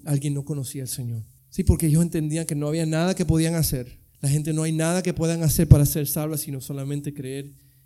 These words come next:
en el unigénito de Dios. Eso creaba que un sentido de urgencia. Ahora, entendiendo eso nosotros, podemos servir con entusiasmo, podemos servir con, con expectativa, pero estamos sirviendo con urgencia. Estamos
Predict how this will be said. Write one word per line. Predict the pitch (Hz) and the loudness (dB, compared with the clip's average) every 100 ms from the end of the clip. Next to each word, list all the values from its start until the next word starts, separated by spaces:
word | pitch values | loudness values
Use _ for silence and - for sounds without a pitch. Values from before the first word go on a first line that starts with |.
| - | -12
en | 139 | -8
el | 135 | -8
unigénito | 131 123 127 127 139 | -6 -4 -4 -4 -2
de | 135 139 | -2 -2
Dios. | 147 147 - - - - - | -6 -8 -12 -20 -20 -20 -8
Eso | 143 160 | -2 0
creaba | 165 147 135 143 | 0 -2 -2 -4
que | 151 139 | -2 -4
un | 131 | -2
sentido | 165 147 147 151 | -4 -4 -4 -4
de | |
urgencia. | 147 139 165 160 127 - - - 151 | -4 -4 -6 -8 -12 -14 -20 -4 2
Ahora, | 165 151 - _ - | 2 2 -6 _ -6
entendiendo | 170 175 156 156 170 175 | -2 0 2 2 2 2
eso | 170 180 | 2 2
nosotros, | 160 - 156 135 123 _ _ | 0 -2 -4 -8 -14 _ _
podemos | - 151 175 | 2 4 4
servir | 160 156 156 | 2 -2 -4
con | 160 | -8
entusiasmo, | 147 139 151 139 143 139 - | -10 -10 -10 -8 -10 -12 -12
podemos | - 143 156 147 | -4 -2 -2 -4
servir | 147 151 147 | -4 -4 -4
con, | 147 143 131 - _ _ | -2 -4 -6 -12 _ _
con | 143 | -20
expectativa, | 139 - 143 143 143 147 151 143 - _ _ | -20 -18 -12 -8 -4 -2 -2 -6 -10 _ _
pero | 143 | -4
estamos | 123 139 143 | -2 -2 -2
sirviendo | 143 139 143 143 | -2 -2 -4 -4
con | 143 | -6
urgencia. | 135 123 131 139 156 151 _ _ _ - - _ _ | -4 -4 -6 -6 -10 -12 _ _ _ -20 -20 _ _
Estamos | - 147 147 170 151 | 2 2 4 2 -2